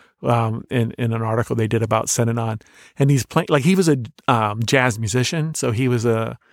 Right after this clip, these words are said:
I think before he came into Synanon, he played some horn, but in, in,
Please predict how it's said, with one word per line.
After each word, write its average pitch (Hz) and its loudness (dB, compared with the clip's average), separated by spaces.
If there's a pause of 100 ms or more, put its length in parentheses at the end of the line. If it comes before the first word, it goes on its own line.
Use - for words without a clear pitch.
(500)
I 139 -2
think 160 -2
before 135 2
he 127 -2
came 127 2
into 139 2
Synanon, 156 2
he 123 2
played 120 -4
some 131 -4
horn, 135 0
but 123 -2
in, 139 -2 (120)
in, 147 2